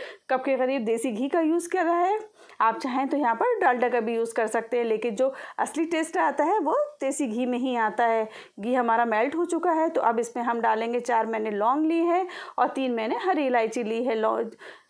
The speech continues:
हरी इलायची का मैंने इस तरह से मुंह खोल दिया है, जिससे फ्लेवर जो है ना इलायची का, वो घी के अंदर रिलीज़ हो जाए। अब इसको हम अच्छे से फ्राई कर लेंगे घी में। और ये देखिए बहुत ज़बरदस्त सा खुशबू आने लगी है,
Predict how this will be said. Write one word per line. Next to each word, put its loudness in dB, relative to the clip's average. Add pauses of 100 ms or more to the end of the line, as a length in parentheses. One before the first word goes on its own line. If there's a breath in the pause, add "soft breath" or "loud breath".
(180 loud breath)
हरी 0
इलायची 0
का 0
मैंने 0
इस -4
तरह 0
से 0
मुंह 0
खोल 2
दिया 2
है, 2
जिससे 0
फ्लेवर 0
जो 0
है 0
ना -2
इलायची 0
का, 0 (320 loud breath)
वो 2
घी -2
के 0
अंदर 2
रिलीज़ 2
हो 2
जाए। 2 (440 soft breath)
अब 0
इसको -2
हम 2
अच्छे 2
से 0
फ्राई 2
कर 2
लेंगे 0
घी -4
में। 0
और 2
ये -2
देखिए 0
बहुत 0
ज़बरदस्त 0
सा 0
खुशबू -4
आने 2
लगी 2
है, 2